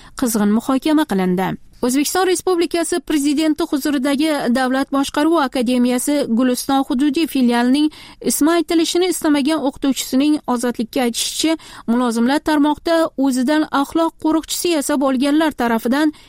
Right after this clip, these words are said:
virtual sazoyi qilingan va bu kompaniya ta'sirida ikki mahalliy rahbarga bosim qilingan.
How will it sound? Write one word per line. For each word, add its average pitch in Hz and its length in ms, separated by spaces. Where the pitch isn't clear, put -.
virtual 269 600
sazoyi 214 460
qilingan 285 460
va 233 160
bu 196 80
kompaniya 330 520
ta'sirida 320 500
ikki 254 300
mahalliy 302 600
rahbarga 247 540
bosim 220 440
qilingan. 196 400